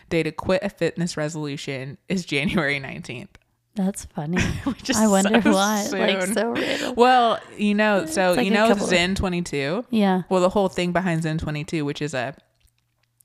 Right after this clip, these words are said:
Speaker 1: um, exercise,
Speaker 2: Like a
Speaker 1: bike,
Speaker 2: bike?
Speaker 1: uh, cycling class.
Speaker 2: Yeah, yeah, yeah,
Speaker 1: Yeah.
Speaker 2: yeah.
Speaker 1: Um,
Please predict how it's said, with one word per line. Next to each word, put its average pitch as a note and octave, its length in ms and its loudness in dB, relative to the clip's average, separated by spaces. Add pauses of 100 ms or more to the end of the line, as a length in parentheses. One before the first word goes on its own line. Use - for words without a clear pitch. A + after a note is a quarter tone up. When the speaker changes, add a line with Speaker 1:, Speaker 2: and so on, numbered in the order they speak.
(240)
Speaker 1:
um, C#3+ 540 -4 (760)
exercise, D#3 600 -8 (300)
Speaker 2:
Like - 100 0
a D3+ 160 0
Speaker 1:
bike, - 40 -14
Speaker 2:
bike? F#3+ 340 -2
Speaker 1:
uh, D#3 420 -2
cycling G3 460 2
class. - 180 -2
Speaker 2:
Yeah, A3+ 140 8
yeah, G3 120 4
yeah, F3 320 4
Speaker 1:
Yeah. E3 180 2 (340)
Speaker 2:
yeah. E3 180 0
Speaker 1:
Um, D3 260 -8